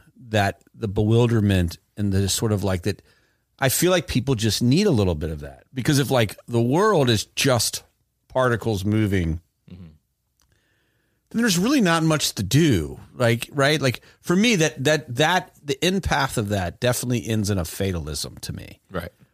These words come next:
Speaker 1: But, but I think that my brain, and then maybe that's 'cause, like,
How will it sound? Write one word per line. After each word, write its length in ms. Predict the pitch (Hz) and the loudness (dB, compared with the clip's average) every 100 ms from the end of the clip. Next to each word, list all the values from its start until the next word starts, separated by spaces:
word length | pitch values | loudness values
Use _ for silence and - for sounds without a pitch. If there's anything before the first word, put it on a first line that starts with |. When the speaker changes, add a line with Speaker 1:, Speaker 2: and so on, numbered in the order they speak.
| _ | _
Speaker 1:
But, 160 | 135 - | -2 -2
but 220 | 135 135 - | 0 -2 0
I 80 | 127 | -4
think 260 | - 160 - | -2 -4 -2
that 180 | 127 - _ _ _ _ _ _ _ | -4 -6 _ _ _ _ _ _ _
my 240 | 135 131 151 | -4 0 0
brain, 380 | 135 113 107 110 | 2 4 4 4
and 100 | 107 | 2
then 80 | |
maybe 140 | 110 113 | 2 2
that's 160 | 104 | 0
'cause, 180 | - 101 | -2 0
like, 240 | 101 95 | 0 0